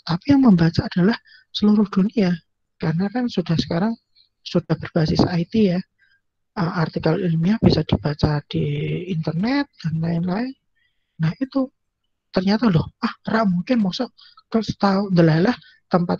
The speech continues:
penelitiannya sama, katakan di M T S X kayak gitu, loh. Ora, kemarin saya mengambil data pendahuluan di pada tahun ini, eh, anak-anaknya dalam penelitian itu, eh, dalam sekolah itu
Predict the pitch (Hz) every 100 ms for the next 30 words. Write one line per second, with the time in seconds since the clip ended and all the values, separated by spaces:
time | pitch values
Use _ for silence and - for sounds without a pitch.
0 | - 180 180 170 170 185 247 185 175 214
1 | 175 165 156 - 214 220 190 202 _ _
2 | _ _ _ 180 170 - 170 - - 233
3 | - - - 175 185 - 170 170 - -
4 | _ _ _ - - 185 240 285 294 -
5 | 226 233 277 269 269 269 247 214 196 196
6 | 196 _ _ - 175 - 185 190 170 170
7 | 170 180 262 262 185 175 - 170 170 170
8 | 175 220 190 220 285 _ _ _ _ _
9 | _ _ 175 175 190 185 185 180 190 214
10 | 233 185 170 180 180 185 190 185 208 _
11 | - 190 - 175 170 180 - 180 185 190